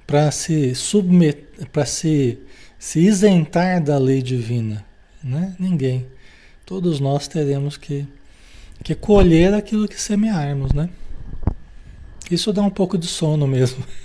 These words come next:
<laughs> Isso dá um pouco de sono. Ai, ai. As defesas já se armam, né? Também um bom espírito pode querer encarnar no seio daquelas raças, aí uma outra situação, né?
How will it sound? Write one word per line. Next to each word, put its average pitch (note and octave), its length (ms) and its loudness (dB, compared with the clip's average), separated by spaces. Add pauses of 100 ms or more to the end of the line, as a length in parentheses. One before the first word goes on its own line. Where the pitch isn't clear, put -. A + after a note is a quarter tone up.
<laughs> - 1600 -12 (960)
Isso G3 220 2
dá D3+ 160 2
um F#3+ 80 4
pouco F#3 300 0
de D3+ 120 -2
sono. C#3+ 460 -6 (1900)
Ai, F3+ 500 0
ai. C3+ 260 -2 (960)
As D#3 180 -4
defesas D#3+ 640 0
já E3 160 0
se D3+ 200 -6
armam, C3 380 -2
né? C#3+ 160 -4 (1300)
Também C4 420 2
um A#3 140 4
bom A#3+ 320 4
espírito G#3 680 2
pode F#3 380 2
querer F3+ 520 4
encarnar F3 840 2
no D3 140 2
seio F3+ 400 0
daquelas B2+ 500 0
raças, C3+ 640 -2
aí D3 140 2
uma A#2 160 -2
outra C#3+ 260 -2
situação, E3 680 -6
né? D#3+ 200 -4